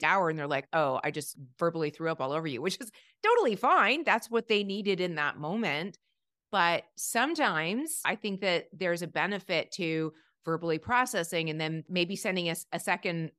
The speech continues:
voice message saying, "You know what? You don't even need to listen to the, to that whole forty-minute rant. I just needed to rant."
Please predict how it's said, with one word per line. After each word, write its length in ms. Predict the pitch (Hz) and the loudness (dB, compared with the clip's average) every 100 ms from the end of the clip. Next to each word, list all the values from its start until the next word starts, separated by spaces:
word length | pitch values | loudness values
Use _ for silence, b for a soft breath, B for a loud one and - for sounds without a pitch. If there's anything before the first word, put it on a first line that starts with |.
| _ | _
voice 320 | 160 170 175 175 | -10 -4 -2 -2
message 300 | 160 160 151 | -6 -6 -4
saying, 280 | 175 151 156 | -2 0 0
"You 60 | |
know 140 | 170 190 | -2 2
what? 200 | 180 139 | 2 0
You 100 | 196 | -4
don't 60 | |
even 120 | 202 | -4
need 80 | 175 | -4
to 80 | 131 | -6
listen 480 | 131 156 175 190 185 | -4 -4 -4 -8 -8
to 140 | - | -8
the, 320 | 151 139 160 160 | -8 -6 -8 -10
to 120 | 156 | -8
that 240 | 143 135 - | -4 -2 -4
whole 540 | 120 160 160 151 143 - | -8 -4 -2 -2 -4 -10
forty-minute 460 | - 151 151 143 131 | -6 -4 -4 -6 -6
rant. 440 | 131 139 202 190 - | -6 -4 -6 -8 -6
I 120 | 160 | -4
just 200 | 156 147 160 | -4 -6 -6
needed 260 | 147 147 | -8 -8
to 100 | - | -10
rant." 460 | 131 131 156 254 | -10 -4 -4 -4